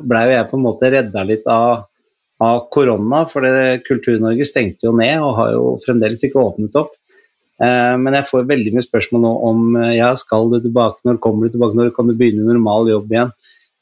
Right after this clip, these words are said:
Nå er plutselig stand-up normal jobb igjen, og det er når jeg snakker med folk. Eh, og så Geir og jeg snakker sammen, og jeg kjenner at, eh, jo, det å så stå på scenen, det å så kunne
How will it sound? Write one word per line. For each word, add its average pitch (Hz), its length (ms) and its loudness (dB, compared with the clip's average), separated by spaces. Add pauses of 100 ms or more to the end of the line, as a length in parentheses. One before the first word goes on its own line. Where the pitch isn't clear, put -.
Nå 131 80 2
er 143 120 0
plutselig 127 360 0
stand-up 104 400 -2
normal 120 400 2
jobb 120 160 0
igjen, 156 200 2
og 120 120 0
det 120 80 2
er 123 80 0
når 123 140 0
jeg - 80 -8
snakker 147 260 -4
med 104 80 -10
folk. 131 220 -2 (800)
Eh, 131 460 0 (100)
og 151 160 0
så - 240 0 (320)
Geir 123 320 2
og 135 80 2
jeg 113 180 0
snakker 117 320 -8
sammen, 117 240 -2
og 139 80 0
jeg 143 80 -2
kjenner 110 320 -4
at, - 120 -8 (100)
eh, 131 280 0 (500)
jo, 165 220 2
det 165 180 2
å 151 40 0
så 175 140 -4
stå 139 300 0
på 156 100 -4
scenen, 143 600 -2
det 127 100 0
å 117 100 0
så 120 140 -6
kunne 131 300 0